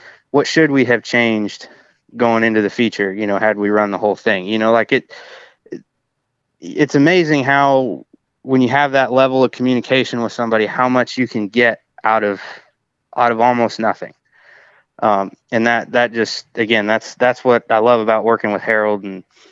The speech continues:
and having that kind of mentality all the time is it just, it's,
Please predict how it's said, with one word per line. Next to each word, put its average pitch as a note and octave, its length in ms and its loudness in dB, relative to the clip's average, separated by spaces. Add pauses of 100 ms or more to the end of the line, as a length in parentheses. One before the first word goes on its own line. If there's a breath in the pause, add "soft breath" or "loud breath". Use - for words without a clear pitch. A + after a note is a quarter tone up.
(240 soft breath)
and G2+ 180 -4
having G#2+ 320 -2
that G2+ 180 -4
kind G#2+ 200 -2
of G2 60 -2
mentality G2+ 600 0
all G2 160 0
the F#2 80 -8
time F#2+ 340 -8
is F#2 100 -12
it F#2+ 120 -8
just, G2+ 320 -10
it's, - 340 -8